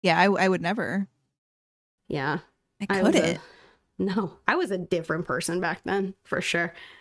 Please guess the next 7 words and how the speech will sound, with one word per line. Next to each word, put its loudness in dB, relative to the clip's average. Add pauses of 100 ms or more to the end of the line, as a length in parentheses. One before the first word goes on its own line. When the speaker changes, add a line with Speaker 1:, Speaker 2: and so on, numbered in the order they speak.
Speaker 2:
I 0
wouldn't 0
even 0
recognize -2
myself. -4 (1200)
Speaker 1:
Yeah. 4 (440)
I, 4